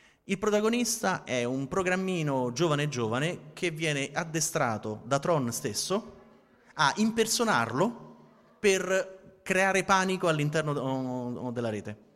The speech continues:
Infatti lui si spaccia per Tron in più di un'occasione. È interessante perché è una delle po-, prime serie con pesante C G I, perché serviva per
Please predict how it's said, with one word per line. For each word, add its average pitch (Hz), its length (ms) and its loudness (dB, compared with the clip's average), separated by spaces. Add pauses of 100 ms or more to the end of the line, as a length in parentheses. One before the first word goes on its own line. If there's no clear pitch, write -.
(720)
Infatti 160 220 0
lui 180 160 0
si 151 140 0
spaccia 151 380 0
per 127 120 -2
Tron 156 240 2
in 127 80 0
più 151 100 -2
di 127 60 0
un'occasione. 117 600 -4 (1160)
È 175 120 -2
interessante 214 560 0
perché 160 240 -2
è 147 40 4
una 196 140 2
delle 185 160 0
po-, 190 140 0
prime 185 340 -6
serie 190 560 2
con 165 500 -2
pesante 196 520 4
C 156 180 -2
G 120 220 -4
I, 104 280 -4 (240)
perché 139 220 -6
serviva 151 500 0
per 131 520 -4